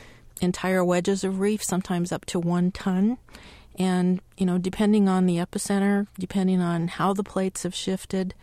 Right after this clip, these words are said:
some reefs, um, may have been uplifted and exposed. If this is the case, then they'll die because the water will be too warm to be able to sustain the coral colonies.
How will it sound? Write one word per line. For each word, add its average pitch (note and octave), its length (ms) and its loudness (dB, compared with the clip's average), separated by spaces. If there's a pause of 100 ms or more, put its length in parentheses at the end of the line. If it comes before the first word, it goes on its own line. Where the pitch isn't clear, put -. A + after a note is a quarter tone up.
(340)
some A3 400 2
reefs, G#3 580 0
um, E3+ 460 0
may F#3+ 320 2
have F#3+ 240 -2
been F3+ 160 0
uplifted F3+ 580 -2
and F3 120 0
exposed. F#3+ 560 -2
If F#3 120 -8
this F#3+ 200 -2
is F#3 140 -4
the F3+ 80 -6
case, G3 360 -4
then F3 160 -2
they'll E3 120 -2
die F3 320 -2
because F3+ 360 -4
the - 80 -6
water E3 320 -2
will E3 140 -4
be E3+ 260 -2 (440)
too G#3+ 180 2
warm F3 300 0
to - 100 -6
be E3+ 140 -4
able E3+ 180 -4
to - 140 -4
sustain F3 500 0
the E3+ 80 -2
coral E3+ 320 -4
colonies. E3+ 720 -4